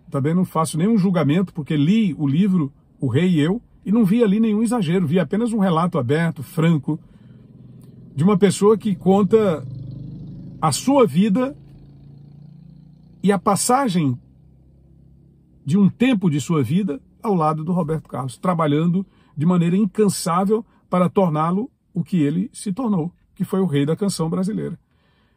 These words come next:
O Roberto conheceu o Nicolas em mil novecentos e sessenta, quando ele tava pelejando, né? Foi o início da sua peleja, o início da sua carreira. O Nicolas era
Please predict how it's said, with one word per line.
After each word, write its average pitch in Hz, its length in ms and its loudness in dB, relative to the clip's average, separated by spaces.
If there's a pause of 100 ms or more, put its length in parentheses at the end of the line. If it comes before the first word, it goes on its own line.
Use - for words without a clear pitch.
(120)
O - 80 -10
Roberto 226 320 2
conheceu 180 400 2
o 135 40 2
Nicolas 143 420 0
em 160 100 -2
mil 202 240 4
novecentos 190 400 0
e 165 80 -2
sessenta, 185 300 -4
quando 196 160 0
ele 196 100 2
tava 202 260 -2
pelejando, 170 600 2
né? 147 120 -4
Foi 208 180 -2
o - 20 0
início 226 400 2
da 196 80 2
sua 185 220 0
peleja, 143 500 0 (580)
o 160 80 -4
início 208 360 4
da 185 100 2
sua 190 200 -2
carreira. 139 500 -2 (240)
O 180 80 -2
Nicolas 220 420 4
era 185 320 -2